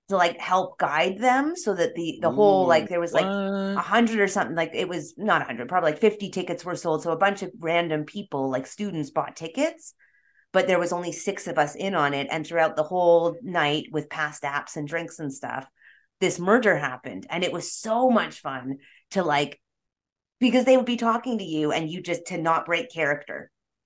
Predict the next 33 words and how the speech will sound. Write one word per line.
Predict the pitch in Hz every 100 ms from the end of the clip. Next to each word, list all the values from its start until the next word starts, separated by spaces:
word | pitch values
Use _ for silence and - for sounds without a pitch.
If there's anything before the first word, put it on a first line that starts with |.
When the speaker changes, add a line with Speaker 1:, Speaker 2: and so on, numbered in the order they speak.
| _ -
Speaker 1:
And | 190
you | 202
could | 214
Speaker 2:
Neat. | 196
Speaker 1:
say | - 254
whatever | 262 247 233 233
you | 233 208
wanted, | 202 196 196 180
and | 185
you | 180
could | 196 185
be | 180
as, | 170 165
like, | 165 151 151
extreme | 175 - - - 202 196 196 190
in | 185 175 175
your | 170
character | - 160 151 156 175
as | 165 160
you | 147
wanted, | 143 151 180 226 294 294 - - _ _ _
and, | 170 175 170
like, | 156 151 151
just | 233 226 -
walk | 196 196 208 -
up | 202
to | 196
people's | 196 190 180 175 170
conversations | - 180 175 170 185 175 160
and, | 156
like, | 151 151
interrupt | 165 156 156 147 -
it. | - -